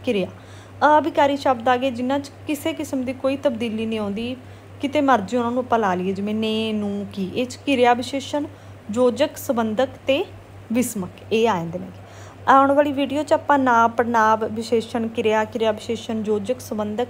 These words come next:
ਵਿਸਮਕ, ਇਹ ਸਾਰੇ ਡਿਟੇਲਸ ਕਰਾਂਗੇ।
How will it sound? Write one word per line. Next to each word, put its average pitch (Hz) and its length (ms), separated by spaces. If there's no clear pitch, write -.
ਵਿਸਮਕ, 220 340
ਇਹ 277 80
ਸਾਰੇ 277 300
ਡਿਟੇਲਸ 240 540
ਕਰਾਂਗੇ। 208 440